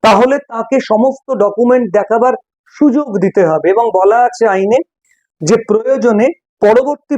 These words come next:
পনেরো দিনের মধ্যে তিনি ডকুমেন্ট পাঠিয়ে দিতে পারেন, বা on demand, যদি কোনো পুলিশ অফিসার ডিমান্ড করেন, তাহলে তাকে সাত দিনের মধ্যে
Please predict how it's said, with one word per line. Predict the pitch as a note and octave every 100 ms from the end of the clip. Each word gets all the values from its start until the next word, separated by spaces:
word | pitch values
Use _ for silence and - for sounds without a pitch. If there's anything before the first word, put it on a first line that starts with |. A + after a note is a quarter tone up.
| -
পনেরো | A#3+ C4 C4+
দিনের | C4+ A#3+ B3+ C4
মধ্যে | A#3+ A#3 - C4 C#4+ - _ _
তিনি | A#3+ A#3
ডকুমেন্ট | F#3+ G3 G#3+ B3 B3 -
পাঠিয়ে | F#3 G3 A#3+
দিতে | A#3+ B3 B3+
পারেন, | C4 C#4+ D#4 _ _ _
বা | D3+ - - G#3
on | C4+ C#4
demand, | C4+ A#3+ A3 F3+
যদি | G3+
কোনো | A#3 B3+
পুলিশ | B3 C4+ D#4 B3+
অফিসার | A#3+ A#3 G#3+ A3 G#3+
ডিমান্ড | G#3+ G#3 G#3
করেন, | G3+ G#3+ D4 - _ _ -
তাহলে | A3
তাকে | A#3+ A3
সাত | - G#3 G3+
দিনের | F3+ B3+ B3+
মধ্যে | B3 A#3+